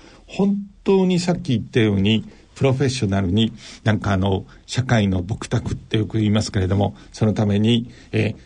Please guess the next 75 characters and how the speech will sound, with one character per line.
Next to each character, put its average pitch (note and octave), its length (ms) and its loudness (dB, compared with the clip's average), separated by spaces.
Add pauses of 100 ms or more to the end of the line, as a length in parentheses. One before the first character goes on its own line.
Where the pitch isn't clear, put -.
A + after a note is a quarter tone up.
(240)
あ G2+ 100 -4
の、 G#2 140 0
ジ F#2 120 0
ャ G#2+ 40 6
ー G#2+ 40 4
ナ G#2+ 120 4
リ G2 100 0
ス F2 100 -8
ト G2+ 280 -2
な A#2 140 2
ど G2+ 100 2
と G#2 160 -2
い - 20 0
う F2+ 60 -2
こ G2 100 -2
と - 100 -6
は G2+ 60 -2
全 - 560 -2
く E3+ 80 0
あ D3+ 60 4
り D3+ 100 2
ま D3 100 0
せ C3+ 140 0
ん G2 140 0
で、 A#2+ 240 0 (1200)
当 E3+ 160 6
時、 G#2 300 2 (580)
の C3 140 6
ん C#3 60 2
び C3 100 4
り A2 140 2
暮 A2 160 0
ら F#2 60 0
し - 80 -8
て A2 100 2
い G2+ 40 2
る G2+ 80 0
う F#2 80 -2
ち - 160 -6
に、 G#2 280 2 (320)
も C3+ 300 4
う、 - 20 -18 (340)
あ G#2 100 -8
の、 A2 220 -4
大 F#3+ 160 0
半 G3 200 0
の F#3 80 0
と F#3 140 -2
こ F#3+ 140 0
ろ F3 120 2
は、 D3+ 220 0 (280)
え、 G#2+ 240 0 (200)
就 B2+ 200 0
職 C3 240 -2
試 - 100 -8
験 A#2 200 2
み F#2+ 80 -2
た G2+ 140 -2
い - 20 -2
な G2 120 -2
の F#2+ 100 -2
が F#2+ 60 -2
終 G2 100 0
わ A2 80 0
っ G2 40 -2
て - 140 -4
し - 100 -2
ま A2 80 0
う。 - 20 -20 (240)
当 A#3 140 2
時 G3+ 120 2
で F#3 60 4
言 C#3+ 100 2
う B2 40 0
と、 B2+ 200 0